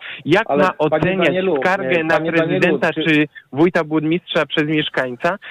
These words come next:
Speaker 1: jeżeli jego zatrudnienie pośrednio zależy od tego wójta burmistrza czy mieszkańca,
Speaker 2: E.
Speaker 1: bo on zatrudnia kolesi w tej spółce?
Speaker 2: Panie Danielu, byłem, e, radnym Rady Miejskiej. E, pracowałem, co prawda, tak jak tutaj pan, m, redaktor prowadzący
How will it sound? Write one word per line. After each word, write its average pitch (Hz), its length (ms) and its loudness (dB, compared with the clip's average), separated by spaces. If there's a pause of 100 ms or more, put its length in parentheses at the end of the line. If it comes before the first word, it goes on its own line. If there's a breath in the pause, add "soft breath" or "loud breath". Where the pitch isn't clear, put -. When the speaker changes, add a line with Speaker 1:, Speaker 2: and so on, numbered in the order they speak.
(160 loud breath)
Speaker 1:
jeżeli 175 400 2
jego 190 260 2
zatrudnienie 185 540 0
pośrednio 196 500 0
zależy 240 380 2
od 196 100 -4
tego 151 240 2
wójta 135 300 0
burmistrza 131 440 -4
czy - 120 -8
mieszkańca, 143 400 -2
Speaker 2:
E. - 20 0
Speaker 1:
bo 175 140 -2
on 185 140 -2
zatrudnia 185 460 0
kolesi 247 380 0
w - 60 -14
tej 110 140 0
spółce? - 480 -6 (560)
Speaker 2:
Panie 147 280 -4
Danielu, 139 560 -2 (200)
byłem, 131 440 0
e, 117 220 -2
radnym 127 360 0
Rady 117 260 -2
Miejskiej. 110 800 -4
E, 110 180 -2
pracowałem, 120 680 0
co 110 120 -8
prawda, 117 320 -2
tak 110 160 -8
jak 113 140 -4
tutaj 110 320 -4
pan, 110 340 0
m, 110 180 -6 (180)
redaktor 110 500 -2
prowadzący 107 540 -2